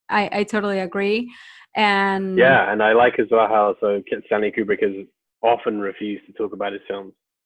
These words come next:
Speaker 2: because y-,
Speaker 1: Oh,
Speaker 2: you're not
Speaker 1: yeah.
Speaker 2: supposed to be given the answer. It's like, "Look, if,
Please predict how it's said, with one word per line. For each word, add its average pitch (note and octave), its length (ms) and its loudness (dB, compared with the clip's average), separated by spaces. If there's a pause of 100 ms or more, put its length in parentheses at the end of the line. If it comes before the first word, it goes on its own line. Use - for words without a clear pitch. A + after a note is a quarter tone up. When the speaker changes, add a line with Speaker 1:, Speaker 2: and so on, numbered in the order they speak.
(280)
Speaker 2:
because G#2+ 340 -2 (320)
y-, G#2+ 300 -10
Speaker 1:
Oh, G#3+ 80 -4
Speaker 2:
you're A2 80 -4
not A2+ 80 0
Speaker 1:
yeah. F#3 100 -4
Speaker 2:
supposed A2+ 300 -2
to A2 60 -14
be G2 120 -12
given G2 240 -10
the F#2+ 80 -8
answer. G2 460 -10
It's - 120 -16
like, G#2+ 140 -8
"Look, A2 220 -6
if, G2+ 80 -10